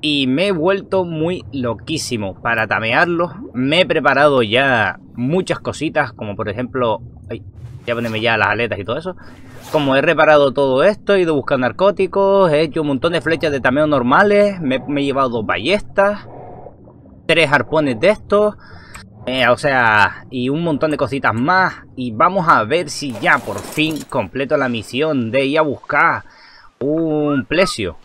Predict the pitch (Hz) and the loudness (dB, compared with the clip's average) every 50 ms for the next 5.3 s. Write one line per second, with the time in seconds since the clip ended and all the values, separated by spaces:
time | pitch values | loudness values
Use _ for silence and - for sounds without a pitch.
0 | - - - - - - - - _ _ _ _ - _ _ _ _ _ _ _ | -20 -20 -20 -20 -20 -20 -20 -20 _ _ _ _ -20 _ _ _ _ _ _ _
1 | _ _ 170 180 131 110 95 101 98 - 170 170 156 - - 123 135 170 233 202 | _ _ 2 2 2 2 -2 -4 -4 -2 -2 -2 -4 -4 -2 -2 -2 -2 0 0
2 | 147 127 117 - - 135 139 135 135 143 135 117 113 107 95 127 143 175 160 151 | 0 -2 -2 -2 -2 -2 -2 -2 -4 -4 -6 -6 -6 -4 -2 0 -2 0 -2 -4
3 | 101 - - - - - - - - - - - - - - - - - - - | -8 -8 -10 -18 -20 -20 -20 -20 -18 -18 -18 -18 -20 -20 -20 -20 -20 -20 -20 -20
4 | - - - - - - - - - - - - - - - - _ - - - | -20 -20 -20 -20 -20 -20 -20 -20 -20 -20 -20 -20 -20 -20 -20 -20 _ -20 -20 -20
5 | - - - 107 104 98 | -20 -10 -4 -2 -2 -2